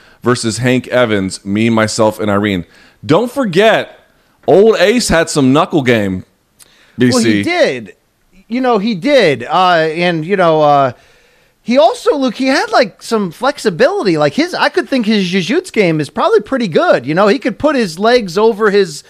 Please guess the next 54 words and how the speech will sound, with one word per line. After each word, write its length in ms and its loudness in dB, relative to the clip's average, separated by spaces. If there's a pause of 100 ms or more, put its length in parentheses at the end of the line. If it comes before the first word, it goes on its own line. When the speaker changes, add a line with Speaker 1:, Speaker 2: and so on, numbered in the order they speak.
(240)
Speaker 2:
his 420 0
shoulders 580 2
and, 260 -2
and 160 -2
almost 360 0
talk 220 -2
to 60 -2
his 160 0
own 140 0
ass. 400 0
Like, 220 -2
yeah, 240 2
I, 160 0 (120)
I'm 100 0
sure 280 -6
he 120 -6
could 140 -4
roll 360 0
a 20 0
little 160 -2
bit, 220 -12
right? 280 -4 (280)
I 80 0
mean, 120 0
Speaker 1:
Although 540 2
Speaker 2:
Finkel 120 -20 (380)
is 260 0
Speaker 1:
Ray 60 2
Speaker 2:
Einhorn, 180 2
Speaker 1:
Finkel, 340 2
Speaker 2:
Luke. 240 -10
You 60 -10
gotta 180 0
be 80 -2
Speaker 1:
yeah, 180 2
Speaker 2:
honest, 200 -2
right? 300 0 (280)
Speaker 1:
Ray 260 4
Finkel 500 0
as 480 0
L-, 200 -2
Lois 460 2
Einhorn 540 0
beat 140 0
the 60 -10
shit 200 0
out 100 2
of 60 -4
him 120 -2
in 60 -2
that 120 -2
final 320 -2
scene, 380 -4
though. 260 -10